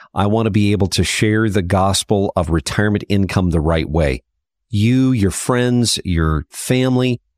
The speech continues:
they deserve to have the retirement that they deserve. They deserve that. We deserve dessert,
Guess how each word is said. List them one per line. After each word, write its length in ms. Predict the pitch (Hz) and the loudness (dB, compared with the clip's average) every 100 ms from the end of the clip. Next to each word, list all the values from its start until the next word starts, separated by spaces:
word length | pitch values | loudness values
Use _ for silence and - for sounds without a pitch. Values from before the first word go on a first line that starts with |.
| - | -6
they 200 | 107 107 | 0 0
deserve 640 | 95 87 - 113 123 123 | 2 0 0 0 0 0
to 80 | 120 | -2
have 260 | 87 107 98 | 0 0 0
the 80 | |
retirement 540 | 87 85 - 98 98 92 | -2 -2 0 0 0 0
that 160 | 80 | -2
they 240 | - 87 87 | 0 0 0
deserve. 680 | 78 82 95 98 69 57 - _ _ _ - | -2 -2 0 0 -2 -6 -14 _ _ _ -2
They 100 | 107 | 0
deserve 420 | 107 107 156 147 | 0 0 0 0
that. 260 | 98 60 - _ _ _ _ _ _ _ | 0 -2 -6 _ _ _ _ _ _ _
We 160 | 87 95 | -2 0
deserve 460 | 101 98 123 120 101 | 2 0 0 0 0
dessert, 420 | 107 123 131 | -2 0 -2